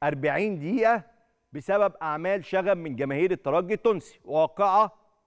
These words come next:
سليمة واضحة. وبالتالي طبقا لقرار الكاف من عامين،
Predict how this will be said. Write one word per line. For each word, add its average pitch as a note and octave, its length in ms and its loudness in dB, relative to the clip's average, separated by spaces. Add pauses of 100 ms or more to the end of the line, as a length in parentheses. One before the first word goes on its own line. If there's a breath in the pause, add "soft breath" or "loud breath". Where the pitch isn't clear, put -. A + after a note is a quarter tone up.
(200)
سليمة A3 600 -4 (180)
واضحة. - 480 -2 (800)
وبالتالي G3 720 -2 (1200)
طبقا G3 380 -2
لقرار E3 480 -2
الكاف G3 500 -4 (840)
من C3+ 120 -8
عامين، D#3 480 -2